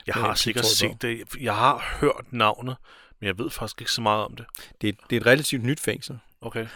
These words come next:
Speaker 1: Og det blev faktisk kritiseret, øh, s-, øh, tilbage i to tusind og nitten for, at, at de synes, det var for, for pænt til fanger. Der var en politiker, der synes, at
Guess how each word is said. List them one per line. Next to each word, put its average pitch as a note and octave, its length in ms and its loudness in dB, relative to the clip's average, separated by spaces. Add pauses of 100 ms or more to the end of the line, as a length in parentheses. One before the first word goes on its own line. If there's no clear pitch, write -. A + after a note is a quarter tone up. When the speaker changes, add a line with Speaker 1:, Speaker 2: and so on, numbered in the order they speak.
Speaker 1:
Og A2+ 80 -2
det A2+ 80 0
blev G#2 140 -2
faktisk A2 340 2
kritiseret, D3 580 0 (160)
øh, G2+ 300 2
s-, - 260 -10
øh, A#2 140 -8 (220)
tilbage G2+ 220 0
i G#2+ 40 -2
to A2 140 -8
tusind G2+ 180 -6
og F#2+ 60 -2
nitten G#2+ 260 -4
for, A2 160 -2
at, - 380 -6 (400)
at - 120 -8
de A2 80 -4
synes, - 240 -4
det B2+ 140 -2
var G2 120 4
for, - 160 -12 (200)
for - 200 -4
pænt G3+ 480 6 (1000)
til - 160 -4
fanger. G#2 440 2
Der - 120 -6
var G#2 260 2
en G#2 140 -4
politiker, G#2+ 520 -4
der F#2+ 140 -6
synes, G#2 320 -12
at G#2 100 -8